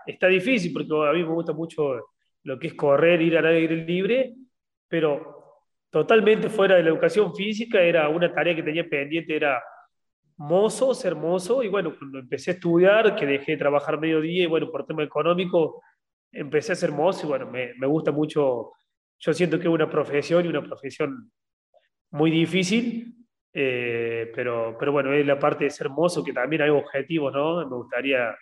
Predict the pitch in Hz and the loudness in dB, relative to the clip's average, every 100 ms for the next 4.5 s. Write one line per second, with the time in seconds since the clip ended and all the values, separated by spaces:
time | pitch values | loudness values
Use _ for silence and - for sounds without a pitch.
0 | _ _ _ _ - 175 190 269 240 196 | _ _ _ _ -6 0 2 4 4 4
1 | 165 - - - _ _ _ 202 220 208 | 2 -2 -12 -18 _ _ _ 2 4 2
2 | 165 175 180 160 156 165 135 - - _ | 0 2 4 4 2 -2 -6 -16 -20 _
3 | 135 135 147 156 151 139 139 135 143 143 | -8 -6 -2 -2 -2 -4 -4 -2 0 2
4 | 160 160 160 147 131 | 4 6 6 4 0